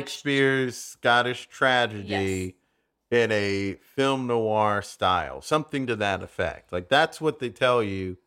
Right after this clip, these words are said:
Speaker 1: And then they'll say, like, "It's the Mc-, the McKittrick Hotel. Here are the residents." <laughs> And they don't even say, like, they say the actors' names, but I don't think they're saying the character
Speaker 2: Oh,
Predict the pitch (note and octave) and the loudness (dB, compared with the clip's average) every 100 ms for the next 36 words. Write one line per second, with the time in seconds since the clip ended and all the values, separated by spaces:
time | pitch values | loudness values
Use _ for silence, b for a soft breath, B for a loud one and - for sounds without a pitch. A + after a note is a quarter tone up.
0 | _ - B2 B2+ D#3 D3 B2 - C#3 A2 | _ -4 -2 2 2 4 2 2 2 4
1 | G#2 F#2+ _ _ _ G#2+ - G#2 G2+ - | 2 -2 _ _ _ -18 -12 -10 -10 -10
2 | - - G2+ G2 F#2+ - A#2+ - G#2+ - | -14 -12 -8 -8 -6 -4 -4 -4 -6 -2
3 | A2 G2 G#2 F#2 E2 - _ _ _ A#2 | -4 0 0 0 -2 -8 _ _ _ 0
4 | A#2 G#2+ G2 G2+ F#2 F#2 D#2+ - _ - | 2 2 2 0 0 -8 -12 -18 _ -20
5 | _ _ C#3 - E3+ C#3+ D3+ D#3 C3 A#2 | _ _ -6 -4 0 2 4 2 2 -2
6 | - C3 B2+ A#2+ A2 - b b - F3+ | 0 2 2 4 2 0 b b -4 -2
7 | - B3 F3 A2 A#2 F3+ - A#2+ F#2+ G2+ | 2 2 4 4 6 4 2 -6 -6 -4
8 | A2 F#3 G2+ F2 - G#2 C3 D#3+ D3 B2+ | -2 -2 -4 -8 -6 -2 -2 0 -2 -2
9 | A2 G#2+ - A#2 A2 F#2 - A#2 F3 - | -4 -4 -2 -2 -2 -6 -2 0 0 -2
10 | - - G#3 | -8 -8 -4